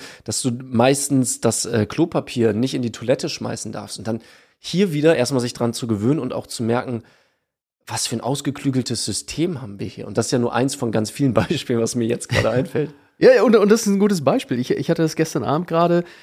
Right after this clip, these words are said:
Speaker 2: äh, da, da waren wir im Auto unterwegs und hab ich gesagt, Mensch, hier sind total viele, hier so, so Schlaglöcher auf den Straßen, ja, im Moment. Und wahrscheinlich durch den Winter und keine Ahnung, obwohl der Winter ja gar nicht so stark war bisher. Ähm, und,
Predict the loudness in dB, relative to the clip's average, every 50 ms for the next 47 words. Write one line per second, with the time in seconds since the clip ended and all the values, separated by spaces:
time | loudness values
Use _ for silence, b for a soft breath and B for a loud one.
0 | B B B 0 4 4 6 6 6 6 4 4 4 4 4 4 2 2 4 4
1 | 4 4 4 4 4 6 4 4 4 6 4 6 6 6 6 6 4 4 2 2
2 | 0 0 0 0 0 -2 -2 -2 -2 -2 -2 0 0 0 0 0 -2 -4 -2 0
3 | 0 0 0 0 2 4 6 6 6 4 2 0 -2 -2 -2 -2 -2 -2 -4 0
4 | 2 2 2 2 2 0 0 0 2 0 0 0 0 0 0 0 0 0 2 2
5 | 2 2 0 -2 -2 -2 -2 -4 -6 -4 -2 0 0 2 0 0 -2 -4 -6 -6
6 | -6 -6 -6 -6 -2 0 -2 -2 0 0 -2 0 0 2 4 4 4 6 6 6
7 | 6 6 4 2 0 -2 -2 -4 -2 0 0 2 2 4 4 4 2 2 0 -2
8 | -2 -4 -4 -2 -2 -2 -2 -2 -2 0 -2 -2 -4 -6 -10 -8 -4 -4 -4 -4
9 | -2 -2 -2 -2 -2 -2 -2 -2 -2 -2 -4 b b b b b b b b b
10 | b b b _ _ _ 2 4 4 6 6 4 2 2 2 2 2 2 0